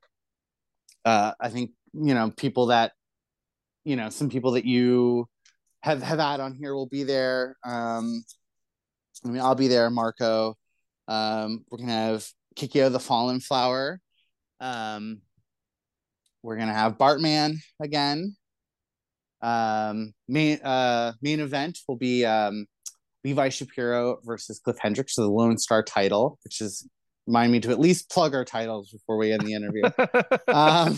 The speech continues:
Speaker 2: No
Speaker 1: it's gonna be,
Speaker 2: worries.
Speaker 1: it's gonna be, it's gonna be our first, um, it's gonna be our first, like, self-funded, no safety net. You know, we, we don't have the, we don't have the venue provided. We don't have the,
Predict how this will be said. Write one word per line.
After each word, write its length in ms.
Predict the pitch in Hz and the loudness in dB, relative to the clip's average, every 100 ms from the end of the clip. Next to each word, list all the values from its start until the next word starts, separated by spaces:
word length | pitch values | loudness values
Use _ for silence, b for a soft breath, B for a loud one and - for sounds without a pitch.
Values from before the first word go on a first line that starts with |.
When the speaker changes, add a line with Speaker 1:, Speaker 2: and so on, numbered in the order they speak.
| - - | -6 -4
Speaker 2:
No 320 | 170 165 156 | 0 2 2
Speaker 1:
it's 160 | 170 165 | 2 2
gonna 0 | |
be, 60 | |
Speaker 2:
worries. 220 | 196 190 160 | 2 0 -2
Speaker 1:
it's 140 | - | -6
gonna 140 | 175 170 | -4 0
be, 300 | 165 156 - | 0 0 -4
it's 140 | 165 | -10
gonna 120 | 185 185 | -4 -2
be 60 | |
our 140 | 175 143 | -2 -4
first, 580 | - 139 139 - - _ 127 | -6 -6 -8 -12 -16 _ -6
um, 420 | 123 117 117 110 | -2 -2 -4 -6
it's 120 | 131 - | -12 -4
gonna 120 | 165 | 2
be 60 | |
our 100 | 151 | 2
first, 360 | 139 135 131 - | 2 0 0 0
like, 200 | 120 - | -2 -2
self-funded, 1700 | - 131 135 - - - - _ _ - - 147 143 139 135 123 123 _ _ _ _ _ _ _ 135 | -2 2 2 0 -10 -14 -16 _ _ -8 -6 -6 -6 -6 -6 -8 -12 _ _ _ _ _ _ _ -10
no 440 | 131 143 143 139 | 0 4 4 4
safety 480 | - 143 127 - 127 | 0 0 0 -4 -6
net. 300 | 127 117 - _ _ _ | -4 -4 -6 _ _ _
You 160 | 123 117 | -6 -2
know, 340 | 107 107 107 | -2 -2 -2
we, 240 | 113 117 - | -2 -2 -2
we 100 | 123 | 0
don't 220 | 123 - | 4 2
have 160 | 139 127 | 2 4
the, 180 | 127 113 | 4 4
we 80 | 123 | 0
don't 220 | 123 - | -2 -2
have 200 | 127 113 | -2 -2
the 60 | |
venue 380 | 123 143 143 135 | 0 2 4 2
provided. 720 | 127 123 120 117 117 110 110 - _ _ _ _ _ - | 0 0 2 2 0 -4 -6 -10 _ _ _ _ _ -6
We 100 | 123 | -4
don't 160 | 117 | -4
have 320 | 127 113 110 - - | -4 -2 -4 -10 -16
the, 640 | 120 117 113 110 107 110 | -8 -2 0 2 2 0